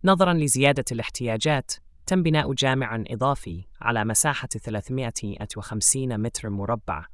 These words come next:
بجانب الجامع الأصلي، وفتح للصلاة في عام تسعة وتسعين وتسعمائة وألف. يحتوي هذا الهيكل الخرساني الجديد على طوابق سفلية تشتمل على محلات تجارية.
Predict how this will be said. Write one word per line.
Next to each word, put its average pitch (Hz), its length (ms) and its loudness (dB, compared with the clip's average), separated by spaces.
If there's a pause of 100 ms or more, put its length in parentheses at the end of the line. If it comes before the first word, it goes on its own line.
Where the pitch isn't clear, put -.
(180)
بجانب 127 420 0
الجامع 110 440 -2
الأصلي، 101 540 -4 (480)
وفتح 170 420 -2
للصلاة 135 520 2
في 117 240 -8
عام 113 360 0
تسعة 113 460 0
وتسعين 101 640 -4
وتسعمائة 101 680 -4 (100)
وألف. 90 520 -8 (920)
يحتوي 185 460 4
هذا 170 200 4
الهيكل 139 520 -2
الخرساني 113 580 -2
الجديد 107 500 -4 (280)
على 135 200 2
طوابق 156 500 2
سفلية 120 640 -4 (120)
تشتمل 135 440 0
على 104 240 -2
محلات 110 460 -4
تجارية. 90 580 -8